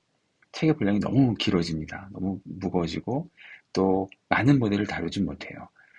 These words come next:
몇 개의 모델을 만들면 이미 책 한 권이 다 끝날 수도 있거든요. 그래서, 음, 적절한 수준의 고수-, 어느,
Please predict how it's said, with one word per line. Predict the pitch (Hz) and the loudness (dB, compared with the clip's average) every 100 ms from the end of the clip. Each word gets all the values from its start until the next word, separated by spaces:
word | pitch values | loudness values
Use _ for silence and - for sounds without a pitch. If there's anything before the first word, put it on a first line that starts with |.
| - - - _ | -20 -20 -20 _
몇 | - 90 90 | 0 2 6
개의 | 110 | 6
모델을 | 98 85 85 87 | 6 4 2 2
만들면 | 82 82 82 85 85 87 - 95 104 143 | 0 -2 -2 -2 -2 -2 0 2 4 4
이미 | 131 104 98 98 | 6 6 6 4
책 | - - - | -2 -8 -2
한 | 151 | 0
권이 | 135 98 98 117 | 0 0 0 -2
다 | - - | -6 -8
끝날 | - 127 139 127 | -4 0 0 -2
수도 | - 120 | -4 -2
있거든요. | 92 - - - 117 - - | -2 -4 -10 -10 -10 -12 -14
그래서, | - - - - - - - - _ _ _ _ _ _ - | -14 -10 -10 -10 -18 -20 -20 -20 _ _ _ _ _ _ -14
음, | - 95 | -12 -6
적절한 | 101 - 127 120 | -2 4 6 6
수준의 | 139 147 139 95 107 | 4 2 4 2 0
고수-, | 101 107 101 110 - - - | 0 0 0 -2 -4 -14 -12
어느, | - 104 | -2 -2